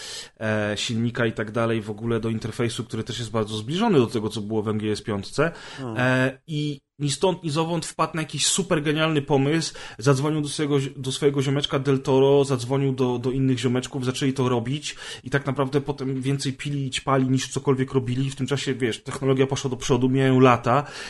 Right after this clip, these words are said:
Speaker 1: i ta gra rzeczywiście wygląda, e, trochę sztywno i trochę za bardzo przypomina jednak w ruchu M G S-a piątkę.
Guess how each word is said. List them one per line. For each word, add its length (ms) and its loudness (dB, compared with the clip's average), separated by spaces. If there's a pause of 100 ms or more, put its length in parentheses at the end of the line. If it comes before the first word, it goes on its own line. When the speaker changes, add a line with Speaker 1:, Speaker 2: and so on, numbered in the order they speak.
(120)
Speaker 1:
i 80 -4
ta 160 2
gra 320 6
rzeczywiście 680 -2
wygląda, 800 2 (500)
e, 360 -2 (340)
trochę 340 4
sztywno 760 0
i 100 -8
trochę 280 -4
za 140 0
bardzo 400 4
przypomina 540 0
jednak 300 -2
w 100 -4
ruchu 420 0
M 140 2
G 160 4
S-a 200 0
piątkę. 440 -8